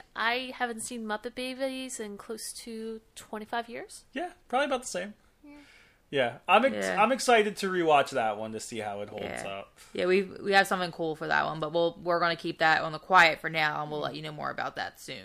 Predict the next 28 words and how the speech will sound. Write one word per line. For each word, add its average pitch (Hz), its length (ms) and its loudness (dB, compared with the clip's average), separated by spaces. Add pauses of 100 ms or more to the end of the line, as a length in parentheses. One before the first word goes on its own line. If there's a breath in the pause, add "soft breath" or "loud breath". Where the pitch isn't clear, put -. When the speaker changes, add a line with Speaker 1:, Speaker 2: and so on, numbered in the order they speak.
(300)
Speaker 3:
But 151 280 0 (120)
that, 185 300 6 (200 soft breath)
Muppet 196 240 4
Babies 202 300 6
is 180 140 4
happening, 156 580 4
but 160 300 -6
yes. - 420 -2 (560 soft breath)
I 170 60 -8
mean, 165 160 -2
Garbage 196 320 12
Pail 190 220 10
Kids, 190 320 4 (100)
they, 156 320 -2 (240)
they 156 120 -4
nixed 180 300 6
it, 220 180 8
Muppet 185 280 4
Babies, 160 340 2
yeah. - 200 -4 (160)
So, 160 340 0 (120)
cool. 170 320 0 (1160 soft breath)
Speaker 2:
Yeah, 180 160 4
I 170 80 2
think, 185 440 -10
like 160 140 -12
I 165 40 -6
said 160 340 -6